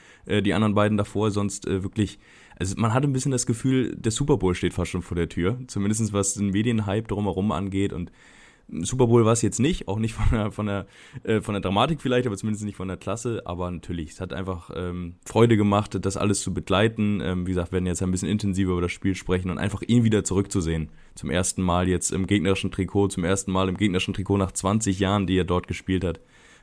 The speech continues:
Ähm, verständlich, dass die Amerikaner, die ja sowieso einen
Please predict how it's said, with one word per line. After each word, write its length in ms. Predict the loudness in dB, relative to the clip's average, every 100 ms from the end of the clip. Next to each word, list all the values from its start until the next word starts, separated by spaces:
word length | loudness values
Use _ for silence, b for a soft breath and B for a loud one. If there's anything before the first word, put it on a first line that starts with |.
| b
Ähm, 440 | -4 -2 -2 -6 -4
verständlich, 540 | -2 2 2 4 0
dass 320 | 0 -2 -4 B B B B
die 60 | 0
Amerikaner, 560 | 4 4 4 4 4 6
die 80 |
ja 100 | 6
sowieso 300 | 6 4 4
einen 180 | 2 2